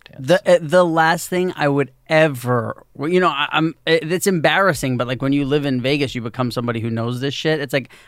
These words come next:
Speaker 2: I, I would have sma-, I would have smacked that suit right off. Uh, like,
Speaker 1: Yeah.
Speaker 2: that's
Speaker 1: I needed
Speaker 2: the
Speaker 1: you back
Speaker 2: worst
Speaker 1: then.
Speaker 2: thing you could do. Like, you could wear those slacks because it's nice to have some loose, soft pants,
Speaker 1: Yeah.
Speaker 2: but you don't wanna have a,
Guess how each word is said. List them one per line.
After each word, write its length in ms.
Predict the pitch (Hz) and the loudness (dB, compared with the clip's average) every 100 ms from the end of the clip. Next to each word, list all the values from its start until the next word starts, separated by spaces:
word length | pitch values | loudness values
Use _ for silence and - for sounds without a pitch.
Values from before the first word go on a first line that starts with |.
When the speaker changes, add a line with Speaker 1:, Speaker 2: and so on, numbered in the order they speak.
| _ | _
Speaker 2:
I, 240 | 143 165 170 - | 0 0 -2 -2
I 200 | 147 160 | 0 2
would 160 | 147 | 0
have 200 | 131 110 110 - | 0 -2 -10 -18
sma-, 520 | - - - 139 139 131 | -14 -12 -2 0 2 0
I 80 | 151 | 0
would 80 | 151 | 0
have 100 | 123 | -4
smacked 380 | - 147 135 | -4 -2 -2
that 160 | 131 120 | -4 -6
suit 240 | - 143 | -6 -6
right 240 | 123 131 139 | -2 0 2
off. 160 | 135 127 | 0 -4
Uh, 240 | 143 139 | -8 -2
like, 140 | 139 107 | 0 -2
Speaker 1:
Yeah. 80 | 92 | -4
Speaker 2:
that's 420 | 151 147 185 - - - | -6 2 2 2 -6 -4
Speaker 1:
I 140 | 123 | -2
needed 320 | 151 180 185 | 0 2 4
Speaker 2:
the 60 | 175 | 4
Speaker 1:
you 80 | 123 | 2
back 120 | 113 | 4
Speaker 2:
worst 400 | 185 190 - - | 4 4 0 -4
Speaker 1:
then. 100 | 165 | 0
Speaker 2:
thing 140 | 147 | 4
you 140 | 143 139 | 4 2
could 240 | 143 123 | 0 -2
do. 360 | 123 127 120 113 - - | 0 0 0 -4 -8 0
Like, 180 | 185 156 | 2 4
you 140 | 233 | 2
could 180 | 285 262 | 2 2
wear 180 | 247 220 | 4 4
those 180 | 190 - | 2 0
slacks 640 | - 175 139 - - - - - | 2 2 2 -2 -12 -20 -20 -2
because 200 | 143 147 | 0 2
it's 120 | 135 | 2
nice 220 | 165 165 | 2 2
to 80 | 165 | 2
have 180 | 147 123 | 0 0
some 260 | - 135 127 | 0 0 2
loose, 480 | 147 147 - - - _ _ - | 0 0 -4 -14 -18 _ _ -20
soft 420 | - 156 139 - | -4 2 2 0
pants, 400 | - 143 160 - - | -6 -2 -2 -4 -8
Speaker 1:
Yeah. 180 | 113 101 | -6 0
Speaker 2:
but 80 | |
you 140 | 170 165 | 0 2
don't 300 | 180 202 220 | 2 2 2
wanna 260 | 190 170 | 2 4
have 400 | 147 147 147 143 | 2 2 2 0
a, 240 | 131 139 | 2 0